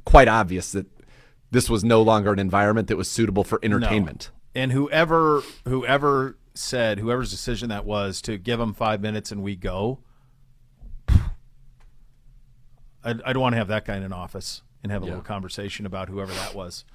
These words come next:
Speaker 1: Yeah.
Speaker 2: that said, "Yeah, five minutes and then we're good." And if that's Goodell, jeez, I mean, that's, I, who knows? But that was, it was a, it was obviously, clearly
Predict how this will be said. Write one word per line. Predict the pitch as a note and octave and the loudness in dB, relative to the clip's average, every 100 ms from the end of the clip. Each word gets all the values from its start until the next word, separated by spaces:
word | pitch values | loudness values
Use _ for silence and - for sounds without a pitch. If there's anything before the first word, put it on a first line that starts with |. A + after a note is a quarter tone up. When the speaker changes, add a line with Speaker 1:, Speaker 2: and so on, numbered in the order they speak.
| - | -8
Speaker 1:
Yeah. | F#2 E2+ - | -6 -6 -8
Speaker 2:
that | F#2+ | -6
said, | A2 G2+ | -4 -2
"Yeah, | G2 | -4
five | F2+ A#2+ G#2+ | -2 -2 0
minutes | G#2+ G2 G#2 | -2 -6 -8
and | |
then | F#2+ | -8
we're | F#2 | -6
good." | G2 F2 - - - | -8 -8 -14 -20 -10
And | A2 | -8
if | G#2+ | -4
that's | A2 - | -4 -6
Goodell, | G#2+ G2+ F#2+ F2 | -10 -8 -8 -10
jeez, | - G2+ E2 - - - - | -12 -12 -12 -14 -16 -14 -14
I | |
mean, | F#2+ F2+ | -14 -12
that's, | F#2+ E2+ - - - - - - - | -14 -12 -14 -16 -18 -20 -20 -20 -14
I, | G#2+ - G#2+ | -14 -12 -6
who | C3 | -4
knows? | A#2 F#2+ - - | -4 -6 -12 -14
But | G#2+ | -8
that | B2 C3 A#2+ | -2 -2 -2
was, | G2+ D#2+ - - - _ _ _ - | -8 -10 -18 -20 -20 _ _ _ -10
it | A#2 | -6
was | G#2+ | -4
a, | A2 - | -4 -6
it | A#2 | -10
was | G#2+ G#2 - | -10 -14 -4
obviously, | C#3 D#3 C#3 A2+ - F2+ - - _ - - - | 2 4 4 -2 -4 -14 -20 -20 _ -20 -20 -10
clearly | D3 B2+ G2 D#2+ | -4 -2 -4 -10